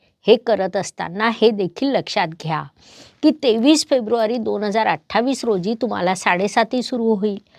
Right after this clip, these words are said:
त्यापूर्वी तुम्हाला प्रबळ व्हायचं आहे. जेव्हा सर्व सुख तुमच्यासमोर आहेत, तेव्हा अहंकाराला स्वतःजवळ अजिबात येऊ देऊ नका.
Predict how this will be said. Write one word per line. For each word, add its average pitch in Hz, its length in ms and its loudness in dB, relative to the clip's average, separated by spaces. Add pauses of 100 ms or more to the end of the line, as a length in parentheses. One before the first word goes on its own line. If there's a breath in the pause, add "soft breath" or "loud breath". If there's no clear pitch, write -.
(300 soft breath)
त्यापूर्वी 233 500 4
तुम्हाला 190 420 -6
प्रबळ 202 440 -2
व्हायचं 180 400 0
आहे. 175 280 0 (680 soft breath)
जेव्हा 302 260 10
सर्व 330 380 2
सुख 269 280 -4
तुमच्यासमोर 233 720 -6
आहेत, 185 300 0 (100)
तेव्हा 220 360 4
अहंकाराला 226 920 2
स्वतःजवळ 208 640 -2
अजिबात 202 520 0
येऊ 233 160 -2
देऊ 220 220 -2
नका. 202 280 -8